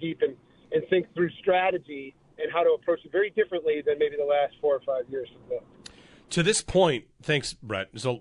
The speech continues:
Speaker 2: larger point about, you know, always staying on the cutting edge, right? There's a piece
Speaker 1: Yep.
Speaker 2: up today. Benjamin Solak has a piece today at The Ringer.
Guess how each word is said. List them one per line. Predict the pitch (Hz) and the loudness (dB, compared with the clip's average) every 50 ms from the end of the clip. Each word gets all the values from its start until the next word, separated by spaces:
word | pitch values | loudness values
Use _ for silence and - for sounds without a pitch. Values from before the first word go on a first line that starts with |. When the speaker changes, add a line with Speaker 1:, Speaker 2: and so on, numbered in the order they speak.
| - | -8
Speaker 2:
larger | 127 117 117 127 127 127 117 120 117 | -8 -2 0 2 2 2 0 -4 -4
point | 101 - 123 120 113 | -2 -2 0 0 0
about, | 110 110 107 104 101 98 - _ _ _ _ _ _ - | 0 0 0 0 -2 -4 -8 _ _ _ _ _ _ -10
you | 104 | -6
know, | 95 98 | -6 -2
always | - 123 127 135 131 131 123 - | 2 4 6 6 6 4 0 0
staying | - 156 139 131 123 | 0 0 0 0 -2
on | 113 | -4
the | 107 | -4
cutting | - 139 120 107 98 95 | 0 0 0 0 -2 -4
edge, | 92 87 80 92 | -6 -6 -6 -4
right? | 98 104 113 - - _ _ _ _ _ _ _ _ _ _ - | -4 -2 -2 -4 -8 _ _ _ _ _ _ _ _ _ _ -6
There's | 123 123 127 | -4 -4 -4
a | 151 | -4
piece | - 165 170 160 160 - | -2 -2 -2 0 0 0
Speaker 1:
Yep. | |
Speaker 2:
up | 160 147 - | 0 -2 -2
today. | - 156 135 120 139 135 120 104 92 85 82 _ _ _ _ _ _ | -2 -2 -2 0 0 0 0 0 -2 -4 -8 _ _ _ _ _ _
Benjamin | - 131 151 175 160 175 180 170 | -2 -2 0 0 0 0 0 0
Solak | 156 - - 160 156 151 139 127 113 - | 0 0 0 0 2 2 2 0 -2 -2
has | - 113 107 - | -2 -4 -4 -4
a | 110 98 | -6 -10
piece | - 117 123 113 - | -8 -6 -6 -6 -6
today | - - 113 113 110 110 104 | -6 -4 -2 0 0 0 0
at | 95 - | -2 -4
The | 98 | -8
Ringer. | 90 87 101 104 104 95 85 78 73 | -8 -6 -6 -6 -6 -6 -8 -10 -12